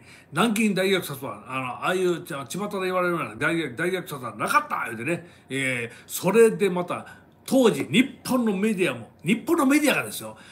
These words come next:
日本のメディアが河村さんをぶったたくわけですよ。えー、そしてもう中国がカンカンに怒ってね、もうとにかくもう、もう日本中がですね、えー、「河村、お前、この、て-、訂正しろ」言うてね、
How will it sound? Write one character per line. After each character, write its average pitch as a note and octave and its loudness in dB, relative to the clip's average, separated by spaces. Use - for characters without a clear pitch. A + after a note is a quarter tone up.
日 A3+ 4
本 C#4 -2
の B3+ 2
メ A3+ 0
デ G3+ 0
ィ D3 -2
ア - -6
が B2+ -8
河 G#3 -4
村 G3+ -4
さ G3 -2
ん - 2
を D3+ -2
ぶ D3 -6
っ - -16
た F3+ 0
た G#3 0
く D4+ -2
わ C#4 4
け E3 -2
で C3 -6
す C3 -10
よ。 - -12
え G#3 4
ー、 F3+ 4
そ B3 2
し G#3+ -2
て F3 0
も C#3+ -2
う C3 -6
中 - 0
国 B3+ 4
が D3 -4
カ - -2
ン F#3 2
カ - 2
ン A3 4
に A3 4
怒 A3+ 0
っ F3 0
て - -10
ね、 C#3 -2
も A3+ 0
う A3+ -2
と A3 0
に C4 0
か G#3 -2
く D3+ -6
も C#3+ -2
う、 A#2 -8
も D#3+ 0
う D3 -4
日 G3+ 0
本 C#4 2
中 G#3+ 0
が B2+ -2
で A#2+ -6
す A2+ -12
ね、 A#2+ -8
え C3+ -4
ー、 - -
「河 G#3 -4
村、 F3+ -2
お - -12
前、 D3+ -4
こ D#3 -12
の、 D3 -6
て-、 D3 -8
訂 A#3+ 2
正 A#3 -2
し - -4
ろ」 - -12
言 G#2+ -12
う - -18
て A#2+ -4
ね、 C3+ 2